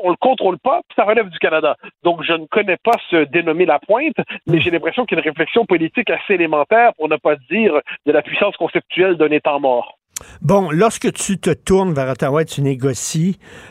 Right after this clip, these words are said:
Speaker 2: euh, et bon, et, en fait, dans nos relations avec Ottawa, il y a trois, il y a trois voies. Il y en a pas plus que d'autres. C'est soit tu réussis à rapatrier les pouvoirs, soit tu prends ton trou parce que tu te fais dire non,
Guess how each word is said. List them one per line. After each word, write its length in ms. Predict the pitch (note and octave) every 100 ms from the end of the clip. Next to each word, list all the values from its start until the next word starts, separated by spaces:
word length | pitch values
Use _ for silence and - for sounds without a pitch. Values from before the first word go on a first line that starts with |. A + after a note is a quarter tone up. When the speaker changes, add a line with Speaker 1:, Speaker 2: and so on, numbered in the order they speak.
| - -
Speaker 2:
euh, 260 | C#3 C#3+ D3
et 460 | D#3+ D3+ D#3+ D3+ C#3+
bon, 220 | C#3+ E3 -
et, 260 | D#3 E3+ D#3+
en 120 | E3
fait, 180 | F3+ C4
dans 180 | F#3 F3
nos 140 | F#3+
relations 380 | F3+ A3 E3+ G#3+
avec 100 | G3
Ottawa, 320 | D3 C#3+ D3 F#3
il 80 |
y 60 | C#3
a 20 |
trois, 340 | - - F3+ D#3+
il 60 |
y 60 | C3
a 40 |
trois 320 | - F#3 F3 B2
voies. 300 | A2+ C#3 B2 G#2+
Il 60 | C#3
y 40 |
en 60 | C3
a 80 | D3
pas 140 | G3+
plus 260 | - E3 -
que 120 | C3
d'autres. 240 | B2+ A#2 A#2
C'est 100 | C3+
soit 520 | A#2 - G#3 A3 A3+ A3+ - - -
tu 140 | - D#3
réussis 600 | D#3 G3 D3+ - G#3 G3
à 100 | C#3
rapatrier 480 | B2+ B2+ C3 - D3
les 80 | C#3
pouvoirs, 760 | - A#2+ A#2+ C#3 F#3 G#3+ A3+ G#3+ - - - -
soit 760 | - - - F#3+ G3+ A3+ A#3
tu 220 | A3+ - D#3
prends 280 | - E3+
ton 260 | E3 D#3 C3
trou 420 | - B2 E3 B3+ - _ _ - - -
parce 140 | C#3+ -
que 60 |
tu 140 | C#3 -
te 60 |
fais 140 | - D3
dire 260 | C3+ C3 B2+
non, 360 | C3 D#3 A#3